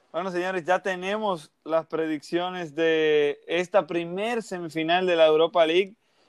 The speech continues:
Y nos vamos con la segunda, que es un partidazo, ¿eh? La gente tal vez porque no conozca al Shakhtar, eh,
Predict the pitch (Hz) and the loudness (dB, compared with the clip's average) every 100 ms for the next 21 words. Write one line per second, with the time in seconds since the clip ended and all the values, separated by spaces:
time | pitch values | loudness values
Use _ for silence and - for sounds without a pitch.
0 | - 220 220 240 247 233 202 202 240 254 | 0 4 4 4 2 2 0 -2 -2 -4
1 | 214 156 123 - 156 202 185 190 165 156 | -4 -4 -4 -8 -8 -8 2 4 4 0
2 | 156 156 175 156 143 175 175 147 160 170 | -2 2 2 0 -6 -4 -6 -6 -8 -8
3 | 170 165 175 160 - 151 165 170 165 170 | -8 -8 -8 -12 -8 -10 -8 -8 -8 -8
4 | - 160 147 _ _ _ - 151 135 165 | -6 -4 -4 _ _ _ -2 -2 0 4
5 | 170 - 170 160 143 _ _ _ _ _ | 4 4 0 0 -2 _ _ _ _ _
6 | _ _ - 151 147 143 | _ _ -4 -2 0 -2